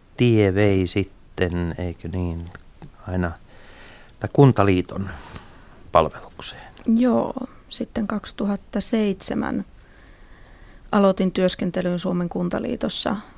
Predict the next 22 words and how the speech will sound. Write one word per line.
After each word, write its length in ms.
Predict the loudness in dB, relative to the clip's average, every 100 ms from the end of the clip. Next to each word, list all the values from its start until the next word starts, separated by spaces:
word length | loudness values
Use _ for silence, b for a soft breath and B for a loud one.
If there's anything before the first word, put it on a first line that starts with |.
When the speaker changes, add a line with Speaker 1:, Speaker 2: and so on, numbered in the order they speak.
| B -4
Speaker 2:
pienten 360 | -2 -2 -4
kuntien 600 | -6 -4 -4 -2 -4 -2
ja 120 | -4 -6 -6
maaseudun 720 | -4 -2 -4 -6 -6 -4 -6 -4
erityisasiantuntijana. 1600 | -2 -2 -4 -8 -8 -8 -6 -6 -6 -6 -6 -6 -6 -8 -6 -8 -10 b b b b b b b b -14 -10
Speaker 1:
Ja 60 |
sitten 440 | -6 -6 -4 -4 -2
tämä 260 | -2 0
erityisasiantuntijuutta 2250 | 0 0 0 0 0 0 0 -2 0 -2 0 0 0 -2 -4 0 2 4 4 2 2 2 2
on 80 |
se, 200 | 4 0 -2 -4
sittemmin 480 | -4 0 2 2
koeteltu 580 | 4 4 4 2 0 0
ihan 220 | -2 0
käytännön 560 | 6 6 6 2 0 0
töissä 520 | 2 2 2 -2 -6 -6 b b b b b b b b
ensin 440 | 2 2 0 -6 -10 B B
Vaalassa 640 | 0 0 2 0 -4 -4 -4 B B B B B B
ja 160 | 0 0
nyt 220 | 0 -4
sitten 340 | -12 -6 -6
siirryt 380 | -4 -4 -4 -8